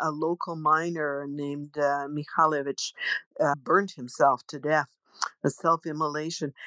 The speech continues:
There was huge support for this strike. Now, if you've ever heard of it, raise your hand, fifty bucks to you. It's just, uh, nobody talks about this kind of stuff. What I find about the book is that more than any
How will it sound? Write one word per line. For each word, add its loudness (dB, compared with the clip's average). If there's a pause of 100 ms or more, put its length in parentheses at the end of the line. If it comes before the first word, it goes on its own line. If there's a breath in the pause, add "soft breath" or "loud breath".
(140 loud breath)
There -2
was -8
huge 0
support 2
for -4
this -6
strike. -2 (360 loud breath)
Now, 6
if 0
you've -6
ever 0
heard -4
of -10
it, -2
raise -4
your -10
hand, 0
fifty -6
bucks 2
to -2
you. 8 (340 loud breath)
It's 0
just, 4 (100)
uh, 2
nobody 0
talks 2
about 0
this -4
kind 0
of -4
stuff. 0
What 2
I 0 (140)
find 2
about 0
the -10
book 2
is -2
that 2
more 0
than -4
any -4